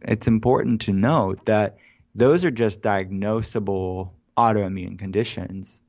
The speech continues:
That the t-, criteria for diagnosis for most of those health problems are, happen years,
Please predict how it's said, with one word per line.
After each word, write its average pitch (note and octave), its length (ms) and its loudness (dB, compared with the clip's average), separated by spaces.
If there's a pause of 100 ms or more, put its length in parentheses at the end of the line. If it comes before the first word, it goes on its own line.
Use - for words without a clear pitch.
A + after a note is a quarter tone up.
(160)
That A#2+ 360 2
the A2 180 2 (160)
t-, - 180 -14
criteria B2+ 840 2
for A2 160 -2
diagnosis G#2 880 0
for G2+ 140 -6
most G#2+ 360 -2
of G#2+ 60 -2
those G#2 180 -6
health B2 240 0
problems G2 520 -2
are, G#2 320 2 (760)
happen A2+ 640 -2
years, A#2+ 440 0